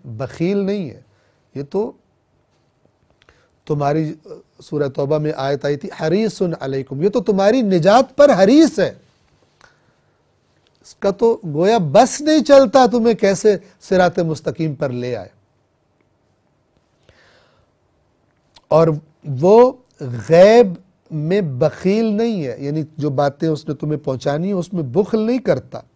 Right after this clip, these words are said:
پچیس، اور یہ کسی مردود شیطان کا قول نہیں ہے۔ گویا کہ یہ بھی تہمت لگاتے تھے کہ یہ، اس کو کسی،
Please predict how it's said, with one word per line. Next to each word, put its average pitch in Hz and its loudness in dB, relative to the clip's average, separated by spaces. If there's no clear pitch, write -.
پچیس، - -4
اور 156 2
یہ 190 4
کسی 196 -2
مردود 175 0
شیطان 180 0
کا 160 0
قول 190 4
نہیں 190 -4
ہے۔ 92 -20
گویا 156 2
کہ 185 -4
یہ 185 0
بھی 180 0
تہمت 151 -4
لگاتے 117 -10
تھے - -20
کہ 139 -8
یہ، 156 -2
اس 147 -10
کو 156 -6
کسی، 151 -8